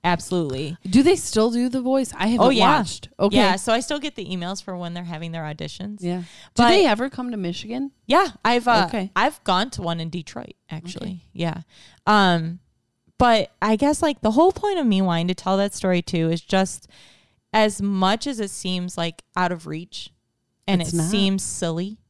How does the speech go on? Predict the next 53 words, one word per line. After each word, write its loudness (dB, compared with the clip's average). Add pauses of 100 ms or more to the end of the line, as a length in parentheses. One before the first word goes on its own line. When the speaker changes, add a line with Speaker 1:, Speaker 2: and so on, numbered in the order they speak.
(160)
Speaker 1:
or 4
it 0
Speaker 2:
Mm-hmm. -4
Speaker 1:
seems -2
like -4
you're -6
not -8
good -2
enough -2
or -4
smart -4
enough 0
or -4
talented, -4 (160)
it's, -6 (440)
it's -6
all 6
you 4 (100)
telling 2
yourself -12
Speaker 2:
Mm-hmm. -10
Speaker 1:
that -4
that's -8
who -8
you -12 (100)
are. -18 (440)
You -2
have 2
to -6
truly 2
believe -2
yourself -2
and -6
believe -6
in -6
you -6
and -12
trust -6
that -6
the -20
people -8
that -4
are -6
pushing -6
you -4
to -12
do -10
these -12
things -10
have -2
your -6
best -4
interest -6